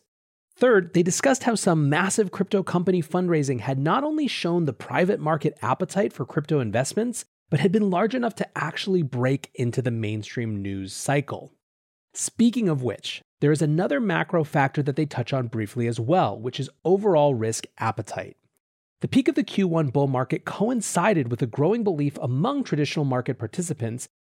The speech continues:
that the combination of a recovering economy and consequently growing inflation was going to force the Fed to back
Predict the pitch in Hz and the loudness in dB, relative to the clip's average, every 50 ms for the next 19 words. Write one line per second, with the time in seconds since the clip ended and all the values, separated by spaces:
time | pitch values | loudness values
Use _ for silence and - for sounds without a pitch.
0 | _ _ _ _ - 120 - - - - - 180 180 185 170 165 170 160 - 170 | _ _ _ _ -6 -4 -4 -4 -2 0 2 2 4 4 4 4 4 2 2 -2
1 | - - - 120 117 113 113 - - 131 110 110 117 - - 143 127 131 131 127 | -2 -2 0 0 0 0 -2 -2 -4 -4 -4 -4 -6 -4 -2 -2 -2 0 0 -2
2 | 120 110 98 - - - - 180 185 196 208 208 220 233 226 220 - - 131 117 | -2 -2 -4 -6 -6 0 2 2 2 2 2 0 0 -2 -4 -6 -10 -10 -10 -10
3 | - - - 110 107 - 127 - - 131 131 131 127 120 120 160 208 226 220 208 | -8 -6 -6 -6 -6 -6 -8 -6 -6 -4 -2 -2 -4 0 2 2 4 4 4 4
4 | 185 185 185 - - - 269 285 262 - - - 107 113 135 - _ _ _ _ | 2 2 0 0 0 2 2 4 2 2 0 -2 -4 -4 -6 -10 _ _ _ _
5 | _ - 156 127 - 175 202 139 277 269 - - - 180 175 190 185 - - 202 | _ -2 0 2 2 2 2 2 2 0 -2 -2 0 2 4 4 4 2 -2 -4
6 | - - - 147 139 139 135 - 139 113 107 - 127 127 135 139 - | -4 -2 0 0 0 0 0 -2 -4 -2 0 0 2 2 2 2 0